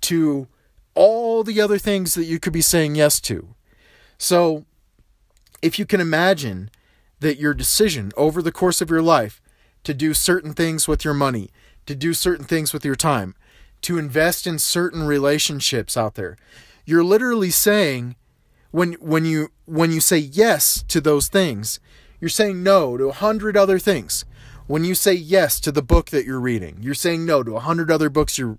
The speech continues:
you're not reading. When you're saying yes to learning a, uh, certain skill,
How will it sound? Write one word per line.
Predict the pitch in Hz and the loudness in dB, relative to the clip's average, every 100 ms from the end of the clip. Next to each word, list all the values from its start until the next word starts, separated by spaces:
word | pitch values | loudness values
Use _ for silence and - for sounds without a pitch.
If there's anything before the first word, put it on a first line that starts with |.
| - | -12
you're | 120 131 123 | -4 -2 -2
not | 135 143 131 | 2 0 0
reading. | 117 107 82 80 76 _ - - - - | -4 -8 -8 -14 -20 _ -20 -20 -20 -8
When | 151 | -4
you're | 160 | -4
saying | - 180 160 143 | -4 -4 -4 -4
yes | 151 165 175 - | 0 0 -2 -6
to | - 170 151 147 143 139 _ - - _ | -2 2 2 2 -2 -4 _ -20 -20 _
learning | 135 165 175 175 170 165 165 | -4 -2 0 -2 -4 -4 -4
a, | 139 143 139 135 131 131 - - - - | 0 2 2 0 -4 -8 -14 -20 -20 -6
uh, | 143 139 131 123 131 | -2 2 2 0 0
certain | - 180 170 147 | 0 0 0 -2
skill, | 123 - - 175 95 | -2 0 2 2 2